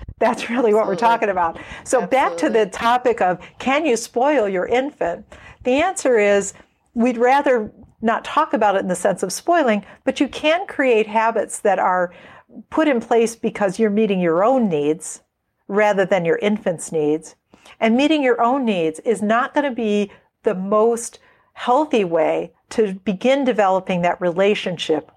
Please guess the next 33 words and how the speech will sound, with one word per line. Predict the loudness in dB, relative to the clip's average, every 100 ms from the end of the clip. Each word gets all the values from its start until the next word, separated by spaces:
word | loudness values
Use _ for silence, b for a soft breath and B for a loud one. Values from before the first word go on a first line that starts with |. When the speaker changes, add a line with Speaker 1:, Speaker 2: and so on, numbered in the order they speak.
| -4
Speaker 1:
with | -4 -2
your | -4
child. | -2 -2 -2 -2 -6 -14 _ _ _ B B B B B
So | 0 2
in | 2 0 0
any | 0 2 2
relationship, | 2 2 0 -2 -10 -6 -4 -4 -6 B B B
especially | -4 -2 0 0 0 0
one | 0 0 0
that | 0 0
is | -2
gonna | -2 -2 -2
be | 0 0
lifelong | 0 2 2 0 -2 0 0 0 -4 -6
and | -2
is | -2 -2
gonna | -2 -2
be | -2 0
as | 2 2
enriching | -2 0 0 0 -2 -2 0
as | 0 0
your | -4
parent-child | -2 -4 -4 -4 0 0 2
relationship, | 0 2 2 0 -6 -6 -4 -4 -6 _ B B B B
especially | -4 -2 0 0 0 0 0
since | -2 -6 -4
you're | -2 -2
the |
parent, | -4 -2 0 2 -2 -10 _ _ _ -20 -20 _ _
building | 2 2 2 0
that | 0 2
relationship | 2 2 2 -2 -4 -2 -2 -4
initially | -4 0 0 0 0 0 -2